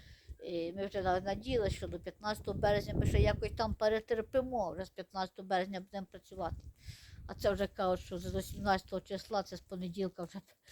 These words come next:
сніги, морози, дощі, холод, отаке.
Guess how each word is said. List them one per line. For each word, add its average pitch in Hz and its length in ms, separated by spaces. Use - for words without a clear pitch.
сніги, 240 800
морози, 208 760
дощі, 220 720
холод, 233 540
отаке. 170 540